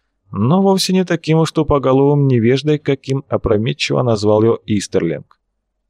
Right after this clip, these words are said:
Его служба во флоте Делитера в те ранние бурные дни, когда он не слишком усердно занимался медициной – помогла ему постичь тактику морских сражений так основательно,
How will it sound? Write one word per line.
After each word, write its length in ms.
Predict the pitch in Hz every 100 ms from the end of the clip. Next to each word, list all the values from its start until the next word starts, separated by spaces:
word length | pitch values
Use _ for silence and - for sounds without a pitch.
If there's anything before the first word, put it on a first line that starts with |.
| -
Его 180 | 95 107
служба 380 | - 131 110 107
во 100 | 110
флоте 360 | 117 113 110
Делитера 680 | 101 98 98 - 147 117 87 _ _ _ _
в 100 | -
те 140 | 120
ранние 320 | 123 120 120
бурные 420 | 110 117 117 113 113
дни, 220 | 127 127
когда 340 | 117 110 117
он 220 | - 123
не 100 | 120
слишком 460 | 123 139 123 - 120
усердно 460 | 120 - 110 110 104
занимался 540 | 110 113 113 104 104
медициной – 760 | 104 101 117 - 165 156 143 - _ _ _ _
помогла 440 | 113 117 139 196
ему 200 | 190 175
постичь 520 | 165 139 135 - 165 -
тактику 460 | 135 135 - 139
морских 400 | 127 120 - 120
сражений 520 | - 120 117 127 120
так 320 | 113 117 117 107
основательно, 1000 | - 98 104 165 180 170 170 175 165